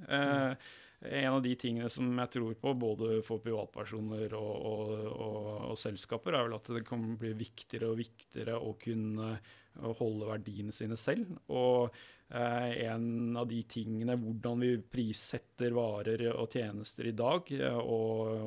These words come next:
Speaker 1: om det er innenfor, eh, i, i olje for eksempel, eller hva som helst, så, så er det ganske store bevegelser der. Eh, du ser kanskje at det er liksom nye, eh,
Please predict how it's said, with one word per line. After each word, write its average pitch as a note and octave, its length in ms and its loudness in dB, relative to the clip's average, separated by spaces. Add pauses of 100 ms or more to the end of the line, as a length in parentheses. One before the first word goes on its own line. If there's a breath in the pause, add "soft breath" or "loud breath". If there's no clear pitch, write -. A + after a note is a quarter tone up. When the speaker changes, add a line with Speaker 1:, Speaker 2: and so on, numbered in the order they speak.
Speaker 1:
om A2+ 120 2
det A2 100 0
er G#2+ 220 -4 (180)
innenfor, G#2 400 -4
eh, G#2 400 -4 (400 loud breath)
i, A2+ 380 -2
i G#2+ 60 -4
olje A2 440 2
for A#2 80 -2
eksempel, A#2 500 0
eller A#2 160 4
hva A2+ 160 2
som C3+ 140 -6
helst, F3 320 -2
så, C#3 160 4 (300 loud breath)
så B2+ 580 4
er A#2+ 140 4
det D3 160 4
ganske D3 260 0
store B2+ 200 6 (120)
bevegelser A#2 560 0
der. F#3 160 4 (140)
Eh, C3+ 320 4
du C3 120 2
ser C3 280 2
kanskje B2+ 260 -2
at - 80 -8
det B2+ 80 0
er B2+ 240 4
liksom C3 320 6
nye, A2+ 480 4
eh, A2+ 280 0